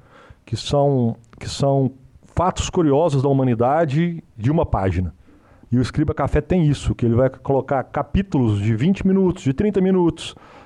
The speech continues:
E ele é informativo, com dados, ele procura, eu fui pro site dele, eu pesquisei, ele procura toda a notícia que ele dá com o máximo de dados históricos possíveis e, inclusive, depois, no final, ele tenta tirar,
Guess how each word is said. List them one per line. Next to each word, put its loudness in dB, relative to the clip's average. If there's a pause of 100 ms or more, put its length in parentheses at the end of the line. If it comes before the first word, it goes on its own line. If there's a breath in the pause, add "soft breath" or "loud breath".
(240 loud breath)
E 2
ele 2
é 0
informativo, 0 (300)
com 2
dados, 0
ele 0
procura, 0
eu 2
fui -2
pro -4
site -2
dele, 2
eu 0
pesquisei, 0 (420 loud breath)
ele 0
procura 0 (260)
toda 2
a 4
notícia 0
que -4
ele 4
dá 0
com -4
o 6
máximo 2
de 0
dados 0
históricos 0
possíveis -2 (340 loud breath)
e, 4
inclusive, 0
depois, 0
no 2
final, 2
ele 2
tenta -2
tirar, 0